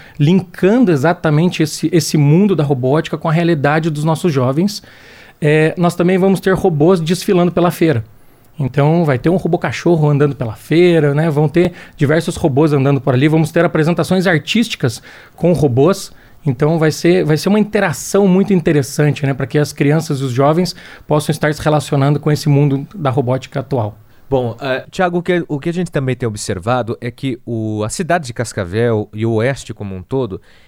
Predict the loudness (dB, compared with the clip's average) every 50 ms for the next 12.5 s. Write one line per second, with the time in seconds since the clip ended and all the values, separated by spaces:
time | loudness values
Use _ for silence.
0 | _ _ -4 -2 -2 -2 -2 -4 -6 -6 -6 -6 -4 -2 -2 0 0 0 0 -2
1 | -4 -6 -6 -4 -4 -4 -6 -6 -6 -6 -6 -8 -10 -10 -8 -8 -6 -4 -4 -4
2 | -4 -4 -4 -6 -6 -6 -6 -6 -6 -6 -6 -6 -6 -6 -6 -6 -4 -4 -6 -6
3 | -8 -10 -12 -10 -10 -12 -10 -10 -10 -8 -8 -8 -6 -6 -6 -6 -6 -6 -6 -8
4 | -8 -8 -10 -10 -10 -12 -12 -10 -10 -8 -8 -8 -6 -4 -2 -2 -4 -4 -8 -20
5 | -12 -8 -6 -4 -2 -2 -2 -4 -6 -6 -6 -8 -6 -6 -10 -10 -8 -8 -6 -6
6 | -6 -6 -8 -10 -10 -10 -10 -10 -10 -10 -10 -8 -10 -10 -8 -8 -8 -6 -6 -8
7 | -10 -14 _ _ -20 -16 -14 -10 -4 -2 -2 -2 -2 -4 -8 -12 -12 _ -6 -6
8 | -6 -6 -4 -6 -6 -6 -6 -8 -6 -2 -2 -2 -2 -2 -4 -2 -2 -2 -2 -2
9 | -6 -8 -10 -10 -8 -6 -6 -4 -2 -2 -2 -2 -2 -6 -10 -20 -20 -12 -8 -6
10 | -6 -6 -8 -8 -4 0 2 2 4 2 2 0 -2 -4 -8 -10 -6 -2 -2 -2
11 | -2 -4 -8 -10 -8 -6 -6 -4 -4 -6 -6 -6 -8 -6 -6 -6 -8 -8 -10 -10
12 | -10 -12 -10 -10 -10 -12 -12 -14 -14 -16